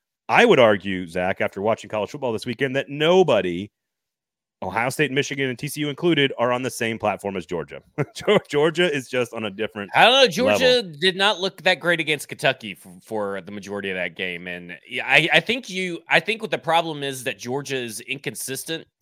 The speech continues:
Speaker 2: but when they are consistent, it's against the
Speaker 1: Oh.
Speaker 2: very best teams. It's like none of the, no one can take advantage of when Georgia is not good. And, and here's something that I wa-, I wanna say is, 'cause this is from Jason McDonald, "It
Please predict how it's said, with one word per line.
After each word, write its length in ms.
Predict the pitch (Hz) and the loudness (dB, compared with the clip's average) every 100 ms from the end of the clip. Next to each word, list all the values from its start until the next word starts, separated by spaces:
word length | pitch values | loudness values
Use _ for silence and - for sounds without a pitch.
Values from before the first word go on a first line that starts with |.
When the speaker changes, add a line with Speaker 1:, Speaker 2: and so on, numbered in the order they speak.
| _ | _
Speaker 2:
but 200 | 131 147 | -4 -2
when 200 | 135 143 | 0 0
they 160 | 139 131 | 2 0
are 300 | - 127 160 | 4 2 4
consistent, 560 | 202 180 208 202 214 135 | -2 -4 -6 -4 -6 -4
it's 160 | 151 | -6
against 420 | 147 127 143 139 - 104 | -4 -2 -2 -2 -12 -8
the 160 | 113 | -6
Speaker 1:
Oh. 40 | 92 | 2
Speaker 2:
very 240 | 143 135 | 4 4
best 380 | 117 127 123 - | 2 0 0 -4
teams. 500 | 143 147 120 104 98 | -10 -8 -10 -10 -12
It's 160 | 120 - | -12 -2
like 260 | 135 123 | -2 -2
none 260 | 113 147 196 | -12 -2 -2
of 100 | 208 | 0
the, 120 | 175 - | -4 -4
no 160 | 156 208 | 0 0
one 360 | 226 208 190 | 2 0 -2
can 160 | 165 160 | -6 -8
take 180 | 151 156 | -6 -8
advantage 500 | 127 135 139 123 104 | -4 -4 -2 -6 -8
of 120 | 107 | -8
when 160 | 113 104 | -8 -10
Georgia 500 | 113 123 117 113 107 _ _ | -8 -8 -6 -4 -4 _ _
is 160 | 120 117 | -12 -10
not 280 | 113 113 113 - | -4 -4 -4 -8
good. 260 | 101 85 - _ _ - | -12 -10 -12 _ _ -2
And, 120 | 180 | -2
and 160 | 160 190 | 0 -4
here's 280 | 262 269 - | -4 -6 -6
something 280 | 214 196 170 | -6 -6 -2
that 120 | 160 | -2
I 40 | |
wa-, 160 | 151 147 127 | -2 -4 -6
I 40 | |
wanna 220 | 135 123 | -6 -6
say 480 | - 143 127 101 92 _ _ _ _ _ _ _ | -6 -2 0 0 -4 _ _ _ _ _ _ _
is, 380 | 143 143 127 120 | 2 2 0 -6
'cause 300 | 147 123 135 | -8 -8 -12
this 200 | 127 165 | -6 -6
is 60 | 160 | -4
from 180 | 170 139 | -6 -4
Jason 280 | 135 135 127 | -4 -4 -6
McDonald, 420 | 107 117 104 | -4 -2 -4
"It 60 | 95 | -10